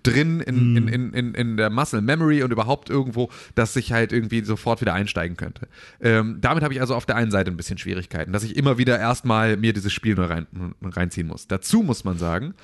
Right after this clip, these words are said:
Speaker 1: ähm, deswegen kam ich gerade drauf bei dem, bei diesem clean, äh, H U D Mode,
Speaker 2: Mhm.
Speaker 1: ähm, dass, ähm, das Spiel auch extrem wenig, ähm, H U D hat,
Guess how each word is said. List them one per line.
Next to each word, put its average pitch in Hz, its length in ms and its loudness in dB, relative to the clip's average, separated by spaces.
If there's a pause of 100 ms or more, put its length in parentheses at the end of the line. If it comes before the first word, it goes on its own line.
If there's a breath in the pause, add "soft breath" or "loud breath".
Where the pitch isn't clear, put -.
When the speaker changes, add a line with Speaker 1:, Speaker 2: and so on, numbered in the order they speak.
(280 loud breath)
Speaker 1:
ähm, 104 240 0
deswegen 107 260 0
kam 123 160 0
ich 160 100 -4
gerade 110 180 0
drauf 110 240 0
bei 107 100 2
dem, 104 180 -2
bei 101 100 2
diesem 98 340 -2
clean, 110 480 -2
äh, 107 340 0
H - 140 -2
U 104 40 0
D 127 280 0
Mode, 104 420 0
Speaker 2:
Mhm. 120 340 2
Speaker 1:
ähm, 107 440 2 (800 soft breath)
dass, - 480 2
ähm, 101 600 2 (220)
das 120 160 0
Spiel 139 240 0
auch 127 140 -2
extrem 127 640 -2
wenig, 143 720 0 (100)
ähm, 110 480 -2
H 120 220 0
U - 20 -6
D 127 260 0 (100)
hat, 156 360 -4